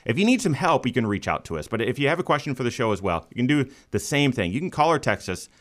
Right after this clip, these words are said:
five seven four two two two two thousand. That's five seven four two two two two thousand. Online, you can find us, wise money show dot com, and submit a question right there on the right. Also has all of our other contact information bios for us, so you can engage with us that way.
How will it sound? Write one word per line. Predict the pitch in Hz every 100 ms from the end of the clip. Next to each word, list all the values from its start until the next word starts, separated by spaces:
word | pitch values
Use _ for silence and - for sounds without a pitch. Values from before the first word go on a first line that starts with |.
| _
five | _ - 117 165
seven | 196 165
four | 143 131
two | 123 135
two | 127 117
two | - 104
two | 92 82
thousand. | 80 80 80 165 - _ _
That's | - 85
five | 98 92
seven | - 87
four | 82 87
two | 85 139
two | 139 104
two | - 92
two | 87 85
thousand. | 90 90 95 - _ _ -
Online, | 131 180 185 151 151
you | 151
can | 143
find | 120 117 117
us, | 110
wise | 107 113 139 143
money | 127 117 117
show | - 104
dot | 98 98 87
com, | 110 107 95
and | 82
submit | 98 90 104 113
a | 90
question | - 98 - 95
right | 87 87
there | 90
on |
the | 85
right. | 107 117 - -
Also | - 143
has | 123 127
all | 139
of | 127
our | 117
other | 120 107
contact | - 110 104 98
information | 107 92 98 95 92
bios | 95 98 92 92
for | - 87
us, | 85 - _ _ _
so | -
you | 92
can | 90
engage | 85 80 92 90
with | 87
us | 85
that | 92 90
way. | 85